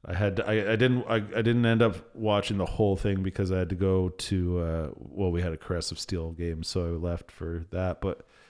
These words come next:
um, yeah, it was pretty awesome. So, um, but the, the n-, resulting from that, there's been lots of, you know, he's making the rounds on the T V talk shows, and,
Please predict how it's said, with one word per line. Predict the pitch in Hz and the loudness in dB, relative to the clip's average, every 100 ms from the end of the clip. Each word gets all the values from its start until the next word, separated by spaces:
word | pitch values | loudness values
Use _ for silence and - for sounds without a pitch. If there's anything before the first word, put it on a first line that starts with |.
| _ _ - | _ _ -2
um, | 98 92 92 | 0 0 2
yeah, | 104 98 | 2 4
it | |
was | 98 95 | 2 2
pretty | 120 104 | 2 4
awesome. | 87 85 82 87 85 | 2 0 -2 -4 -4
So, | - 92 85 - _ _ _ _ _ - | -2 0 0 -4 _ _ _ _ _ 0
um, | 110 101 95 92 98 101 | 2 4 2 0 -2 2
but | 123 | 4
the, | 139 131 | 6 6
the | 110 110 123 120 | 4 4 6 6
n-, | 113 113 110 95 _ _ | 4 2 0 -4 _ _
resulting | 285 117 95 107 117 123 104 | 0 2 4 4 4 4 4
from | 113 101 | 2 4
that, | 98 101 | 2 2
there's | 110 104 92 | 2 2 2
been | 101 | 2
lots | 98 95 - | 4 2 2
of, | 98 90 92 | 0 2 0
you | 107 | 0
know, | 92 92 | 2 2
he's | 98 92 | 2 2
making | 101 98 101 95 | 2 2 2 2
the | 95 | 4
rounds | 98 101 101 95 92 | 4 4 4 2 2
on | 95 92 90 | 2 2 0
the | 90 | 0
T | 107 101 | 2 4
V | 98 95 | 2 2
talk | - 110 104 | 4 4 4
shows, | - 107 98 95 92 87 | 4 4 6 4 2 0
and, | 92 82 80 | -2 -2 -6